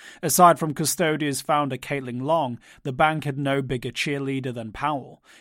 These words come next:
Indeed, he tweeted his support for Custodia regularly.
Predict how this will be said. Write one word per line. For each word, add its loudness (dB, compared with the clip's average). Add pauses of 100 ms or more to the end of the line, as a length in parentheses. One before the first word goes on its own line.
Indeed, 4
he -2
tweeted -2
his -4
support -6
for -14
Custodia -4
regularly. -8